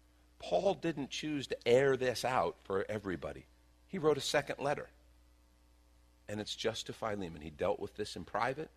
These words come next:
He spoke to him about this issue and gave Philemon the chance to wrestle with this with Onesimus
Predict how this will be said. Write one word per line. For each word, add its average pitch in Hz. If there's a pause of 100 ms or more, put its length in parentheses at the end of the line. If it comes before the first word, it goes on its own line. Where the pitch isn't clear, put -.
(260)
He -
spoke -
to 143
him 151
about 147
this -
issue - (260)
and 110
gave 139
Philemon 127
the 117
chance 87 (500)
to 98
wrestle 110
with 139
this -
with 98
Onesimus 131